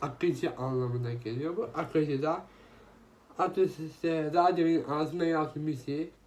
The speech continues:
aslında bir akıcı bir şey. E, aslında biraz size buradaki uygulamalı olarak, e, nasıl ya-, yaptığımı göstermek istiyorum. O yüzden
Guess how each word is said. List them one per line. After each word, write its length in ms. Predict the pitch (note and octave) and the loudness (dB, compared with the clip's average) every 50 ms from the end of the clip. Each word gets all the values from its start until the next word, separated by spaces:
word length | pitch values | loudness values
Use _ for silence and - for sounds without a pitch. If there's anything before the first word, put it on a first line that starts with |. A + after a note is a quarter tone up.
| - - - _ _ _ - - | -20 -20 -20 _ _ _ -10 -6
aslında 380 | C3+ D3 C3+ B2 D#3+ D#3 D3+ | -4 -4 -2 -2 -2 0 0
bir 100 | D#3+ - - | 0 -2 -4
akıcı 480 | - C3 B2 - E3 D#3 C3 - D#3+ C3+ | -6 -8 -4 -2 -2 -2 -2 -2 -4 -4
bir 60 | C3 | -4
şey. 260 | A#2+ - A#2+ A2+ - - - - - - - - - - - - - - - - - | -6 -6 -6 -6 -8 -8 -12 -20 -20 -20 -20 -20 -20 -20 -20 -20 -20 -20 -20 -10 -2
E, 260 | - D#3 D#3+ D#3+ D#3 D3 | 2 4 6 6 6 6
aslında 640 | D#3+ F3+ G#3 G3+ G#3 A#3+ B3+ C#4 B3+ G#3+ G#3 F3+ E3+ | 6 4 4 4 2 0 0 2 2 2 2 2 0
biraz 340 | G3+ F#3+ F#3+ G3 F#3+ F#3+ - | 2 2 4 2 0 -2 -8
size 680 | - - F3 E3+ - - E3+ F3 E3+ E3+ E3+ E3 D3+ - | -8 -4 -4 -4 -2 0 2 4 4 4 2 0 -2 -2
buradaki 580 | - D#3+ E3 D#3 D#3 D#3+ D#3 D#3+ D#3 D#3 D#3 C3 | -2 -2 -2 0 0 0 0 0 0 -2 -2 -2
uygulamalı 640 | B2 C#3+ C#3+ C#3+ C#3 C3 D3 D3+ D3+ D3+ D#3 D#3 D3+ | -2 0 0 0 -2 -2 -2 -2 0 0 2 0 0
olarak, 520 | - C#3+ C#3+ C#3 C#3+ C#3+ C#3+ C#3 C#3 - - - _ _ _ _ _ _ _ _ - - - _ _ _ - | 0 -2 -2 -2 0 0 0 -2 -2 -4 -8 -14 _ _ _ _ _ _ _ _ -20 -20 -20 _ _ _ -4
e, 60 | C#3 C#3 C#3 C#3 C#3 C#3 C3+ C3+ C3+ C3 C3 C3 C3 | -2 0 2 2 2 2 2 0 -2 -2 -4 -2 0
nasıl 280 | D#3 E3+ E3 - F#3 | 0 0 0 -2 0
ya-, 240 | F#3 E3+ E3 D#3 - - | 2 2 2 0 0 0
yaptığımı 420 | C3 C3+ C#3 - - D#3 D3+ D3+ | 0 0 0 0 -2 0 0 0
göstermek 720 | D3+ C#3 C#3+ C#3 C3 B2 C3 C3 C3 B2+ B2 A#2+ A#2+ A#2+ | 0 0 -2 -2 -4 -4 -6 -4 -4 -2 -4 -4 -4 -6
istiyorum. 640 | - - - - _ - C3+ C3 B2 A#2+ C3 C#3+ D#3 | -10 -16 -20 -20 _ -4 -4 -2 -2 -2 -2 -2 -2
O 140 | D3+ D3+ D3+ | 0 0 0
yüzden 500 | D3 D3 C3+ B2 - - D#3 D3+ D#3 | 0 -2 -4 -6 -6 -4 -4 -2 -4